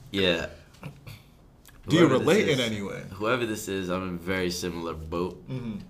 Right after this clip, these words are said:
Speaker 1: if not the same one. I don't really have anything concrete lined up. Probably should be a little bit more concerned about it than I am. I had, there was something I was trying to do that I didn't get,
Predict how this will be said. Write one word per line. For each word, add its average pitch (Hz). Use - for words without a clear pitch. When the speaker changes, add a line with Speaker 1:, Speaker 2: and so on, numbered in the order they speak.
Speaker 1:
if -
not 80
the 85
same 87
one. 90
I 127
don't 120
really 110
have 98
anything 90
concrete 87
lined 80
up. 82
Probably 90
should 87
be 87
a 82
little 85
bit 82
more 85
concerned 82
about 80
it -
than 80
I 76
am. 80
I 85
had, 90
there 101
was 101
something 117
I 95
was 87
trying 90
to 82
do 80
that 80
I 80
didn't 78
get, 78